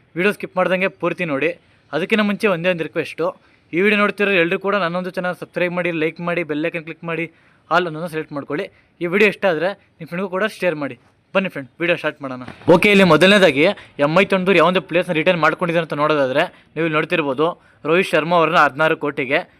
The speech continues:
ಮತ್ತು ಸೂರ್ಯಕುಮಾರ್ ಯಾದವ್ನ ಹದಿನಾರು ಕೋಟಿಗೆ, ಮತ್ತು ಜಸ್ಪ್ರೀತ್ ಬೂಮ್ರಾ ಅವ್ರನ್ನ ಹದಿನೆಂಟು ಕೋಟಿಗೆ, ಹಾರ್ದಿಕ್ ಪಾಂಡ್ಯ ಅವ್ರನ್ನ ಹದಿನಾರು ಕೋಟಿಗೆ, ಮತ್ತು ತಿಲಕ್ ವರ್ಮಾ ಅವ್ರನ್ನ ಎಂಟು ಕೋಟಿಗೆ. ಈ ಒಂದು ಪ್ಲೇಯರ್ಸ್ ಲಿಸ್ಟ್ ನೋಡೋದಾದ್ರೆ ಒಂಥರ ಸಖತ್ತಾಗಿ ಕಾಣ್ತಾ ಇದ್ದಾರೆ,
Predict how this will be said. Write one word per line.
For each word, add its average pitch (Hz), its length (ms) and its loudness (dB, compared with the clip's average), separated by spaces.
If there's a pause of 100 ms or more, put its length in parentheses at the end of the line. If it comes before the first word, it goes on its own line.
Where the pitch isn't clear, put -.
(160)
ಮತ್ತು 147 200 -8
ಸೂರ್ಯಕುಮಾರ್ 190 520 2
ಯಾದವ್ನ 160 360 2 (100)
ಹದಿನಾರು 156 400 -2
ಕೋಟಿಗೆ, 143 360 -6 (400)
ಮತ್ತು 156 240 -8
ಜಸ್ಪ್ರೀತ್ 165 380 -6
ಬೂಮ್ರಾ 190 300 2
ಅವ್ರನ್ನ 147 240 0 (120)
ಹದಿನೆಂಟು 156 460 -4
ಕೋಟಿಗೆ, 143 360 -4 (360)
ಹಾರ್ದಿಕ್ 156 380 -4
ಪಾಂಡ್ಯ 175 280 2
ಅವ್ರನ್ನ 151 240 -2 (400)
ಹದಿನಾರು 151 360 -4
ಕೋಟಿಗೆ, 139 320 -8 (340)
ಮತ್ತು 151 120 -6 (100)
ತಿಲಕ್ 190 340 -2
ವರ್ಮಾ 156 220 -4
ಅವ್ರನ್ನ 147 220 -4 (220)
ಎಂಟು 156 240 -6
ಕೋಟಿಗೆ. 139 340 -6 (480)
ಈ 143 100 -8
ಒಂದು 180 200 -4
ಪ್ಲೇಯರ್ಸ್ 196 260 -2
ಲಿಸ್ಟ್ - 180 -16
ನೋಡೋದಾದ್ರೆ 170 400 -2 (160)
ಒಂಥರ 160 240 -6
ಸಖತ್ತಾಗಿ 170 440 -4
ಕಾಣ್ತಾ 151 300 -6
ಇದ್ದಾರೆ, 147 200 -4